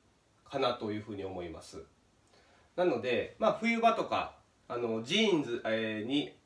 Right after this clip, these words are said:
あの、ブーツなど、ちょっとボリュームのある靴を履いたりする時なんかにも、あのー、まあ、これぐらいのレングスですごい良かったなっていうふうに感じています。あとはですね、あのー、こうやって、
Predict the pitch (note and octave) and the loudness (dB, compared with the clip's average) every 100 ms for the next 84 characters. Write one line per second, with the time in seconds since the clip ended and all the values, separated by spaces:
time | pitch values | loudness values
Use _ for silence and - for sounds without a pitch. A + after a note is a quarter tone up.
0 | - G#2+ G#2 A2+ A#3 F#3+ - A2 - - | -6 -4 -4 -2 0 0 -2 -6 -6 -8
1 | A#2+ A#2 A2 A3+ D3 D#3 F3+ G3 G3 G3 | -6 -4 -4 -4 -2 0 2 2 2 2
2 | G#3+ A3+ E3 - - C3 A#2+ C#3 C3 A#2 | 4 2 0 -6 -4 -4 0 -2 0 -4
3 | - A#2+ C3 A#2 A2 G#2 G#2+ A2 F#3 - | -8 -12 -8 -4 -4 -4 -6 0 4 4
4 | - - - - - - - - A2 G#2 | 2 -16 -20 -20 -20 -20 -16 -4 -2 0
5 | G2+ G2 G2 G2 G2 G2 F#2+ F#3 - D3 | -2 -2 -2 -4 -4 -6 2 4 4 2
6 | C#3+ C3+ C3+ C3+ C3+ C3 A#2 A#2+ A#2 - | 0 2 0 0 -2 -4 -6 -4 -4 -6
7 | D3+ C#3 C#3+ C#3+ - G#2 A#2 A#2 A#2 - | -6 -4 0 0 0 -2 0 0 -2 -6
8 | G#2 G2+ F2+ F2+ - F#2+ F#2+ - G2 - | -10 -8 -8 -10 -12 -12 -12 -12 -12 -14
9 | - - - _ _ _ _ - - _ | -16 -20 -20 _ _ _ _ -20 -20 _
10 | _ G#3 A#3 D3+ G2 - C3 B2+ - - | _ 0 2 4 2 0 2 4 4 -2
11 | - - - - - A2+ G#2+ G#2+ G#2 G#2 | -20 -20 -20 -20 -10 -6 -2 -2 0 0
12 | G#2 G2 G2+ - _ - _ _ - - | 0 -2 -4 -10 _ -20 _ _ -20 -20
13 | _ - - - - _ _ _ _ _ | _ -20 -20 -20 -20 _ _ _ _ _
14 | _ - _ - A3+ - - - | _ -20 _ -6 -6 -2 -4 -4